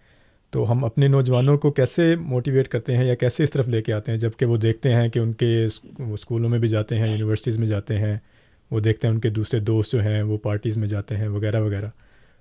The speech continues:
تو ان کو اس چیز سے دور کرنا اور اس طرح دین کی طرف لے کے آنا، انسانیت کی خدمت کی طرف لے کے آنا، تو ہم اپنے نوجوانوں کو کس طرح موٹیویٹ کرتے ہیں اور وہ کس طرح اتنے زیادہ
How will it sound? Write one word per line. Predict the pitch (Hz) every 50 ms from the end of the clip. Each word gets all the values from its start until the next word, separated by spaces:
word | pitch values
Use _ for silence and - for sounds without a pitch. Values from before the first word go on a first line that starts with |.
| _ _
تو | - 127 143 123
ان | 123 127
کو | 120 - 143 135 135 - - -
اس | 151 143 - -
چیز | - 147 139 139 135
سے | - - - 139 135 131 131
دور | 123 117 113 117 120 120 131
کرنا | 135 - 131 120 117 120 123
اور | 120 120 131 127 123 123
اس | 117 - -
طرح | - 131 127 123 123 120 117 117 -
دین | 123 120 123
کی | 123 -
طرف | 127 - 123 117 -
لے | 120 113 113
کے | 110 - 113
آنا، | 110 110 113 113 110 113 120 - _ _ _ _ _ _ _ _
انسانیت | 131 113 - - 113 113 120 120 123 120 -
کی | - - 127 123 123 120
خدمت | - - - 120 123 127 131 -
کی | - -
طرف | - - 120 110 -
لے | 117 107 107
کے | - 110
آنا، | 104 101 104 107 110 - _ _ _ _ _ _ _ _ -
تو | 135 101
ہم | 123 127
اپنے | 120 - - 139 135
نوجوانوں | 135 135 131 123 127 123 131 143 143
کو | - 147
کس | 147 - 143 -
طرح | - 165 165 156
موٹیویٹ | 156 139 127 123 - 139 123 123 -
کرتے | - 120 113 - 123
ہیں | 117 120
اور | 120
وہ | 120 117
کس | - 156 -
طرح | - 165 175 170
اتنے | 170 135 - - 143
زیادہ | 131 127 117 123 120 120 120 120 123